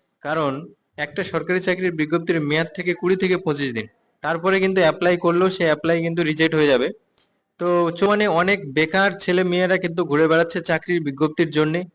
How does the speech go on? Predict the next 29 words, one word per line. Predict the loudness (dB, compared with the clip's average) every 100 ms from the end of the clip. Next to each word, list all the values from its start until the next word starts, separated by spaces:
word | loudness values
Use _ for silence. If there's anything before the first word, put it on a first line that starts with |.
| _ _ _ -6
তো | -2 -2
তাদের | -2 2 4 4
উপকার | 2 2 0
করার | 2 2 2
জন্য | 0 0
এই | 2 2
চ্যানেল, | 0 0 2 2 0 -4 _ -6
চ্যানেলের | -2 2 4 4
লক্ষ্য। | 2 0 -2 -2 -4 -20 -20 _ _ -2
তো |
আপনারা | 0 2 2 0
কি | 2 0
করুন, | 0 0 0 -6
চাকরির, | -4 -4 0 -2 -2 -8
আহ, | -8 -4 -2 -2 -4
পিছনে | -4 -2 -2
ছুটছেন | -2 -4 -2 -2
ভালো | 0 2 2
কথা, | 2 -2 -4 _ _ -12
বিজ্ঞপ্তিটাও | -10 -2 -2 -2 -2 2 2 2
কিন্তু | -2 -4 0 0
দেখতে | 0 -2 0
হবে, | 0 2 0 -2
খবরাখবর | -2 0 2 2 2 0 0 0
কিন্তু | -2 -2 0 0
মানে | -2 -2 -2 -2 0
রাখতে | -2 0 0
হবে | 0
সবসময়, | 0 -4 -2 -2 -2